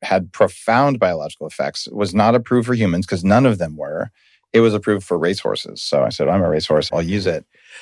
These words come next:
And so if you look at what you can do, like, if I had a brain injury, I would absolutely, if there was a gene therapy that would fix that, I would do it in a minute. But I would also look at stem cells. We're gonna get into what you're doing with stem cells. I would do intranasal insulin, and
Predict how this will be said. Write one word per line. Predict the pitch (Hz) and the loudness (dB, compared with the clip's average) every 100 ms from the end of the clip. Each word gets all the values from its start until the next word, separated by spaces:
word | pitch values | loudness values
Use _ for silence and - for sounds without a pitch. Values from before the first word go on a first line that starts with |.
| - | 2
And | 113 110 | 4 4
so | - 131 | 6 4
if | 113 | 4
you | 131 | 0
look | 147 151 | 0 0
at | 120 | 0
what | 107 | 0
you | 113 | 0
can | 110 101 | -2 -2
do, | 95 82 | -2 -2
like, | 71 - | -2 0
if | |
I | 101 | 0
had | 101 | 2
a | |
brain | 98 90 | 0 -2
injury, | 82 71 62 87 - _ - | -2 -6 -6 -6 -12 _ -2
I | 92 | 2
would | 101 92 | 2 2
absolutely, | 95 104 - 104 90 | 2 0 0 -4 -4
if | 85 | -4
there | 90 | -4
was | 85 | -6
a | |
gene | 85 90 87 | -8 -6 0
therapy | 82 80 85 | 0 0 0
that | 82 | 0
would | 80 | 0
fix | 98 - | -2 0
that, | 80 | 2
I | 76 | 2
would | 76 | -2
do | 85 | -4
it | 87 | -4
in | |
a | 82 | 0
minute. | 110 92 95 - - _ | 2 2 -2 -6 -20 _
But | 107 104 - | 4 4 2
I | 104 | 0
would | 104 | 4
also | 98 98 107 | 4 2 0
look | 98 98 | 0 0
at | 131 | -2
stem | - 87 | -2 -4
cells. | 85 85 | 0 0
We're | 98 | 2
gonna | 117 107 | 2 4
get | 104 | 2
into | 107 95 | 2 2
what | 92 | 0
you're | 80 | 2
doing | 147 139 | 2 2
with | 87 | 0
stem | 80 80 | -4 -6
cells. | 76 90 - _ _ - | -4 -4 -6 _ _ 2
I | 104 | 4
would | 117 104 85 | 4 2 -2
do | 92 | -6
intranasal | 73 85 78 80 - | -6 -6 -6 -6 -4
insulin, | 90 90 101 113 156 156 - | -6 -2 2 4 2 0 -2
and | 95 101 101 | 0 2 2